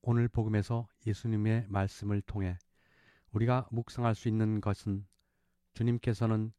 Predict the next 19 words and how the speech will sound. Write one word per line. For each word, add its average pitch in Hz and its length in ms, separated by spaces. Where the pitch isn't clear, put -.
우리에게 113 640
상대방을 113 720
적당히 113 760
이해해 107 420
주는 101 360
정도가 104 400
아니라 95 420
형제를 120 600
위해 107 380
목숨까지 120 640
바칠 - 340
수 - 160
있는 101 360
그런 127 280
사랑을 117 480
요구하고 107 640
계신다는 107 600
사실입니다. 90 840
이웃과 131 580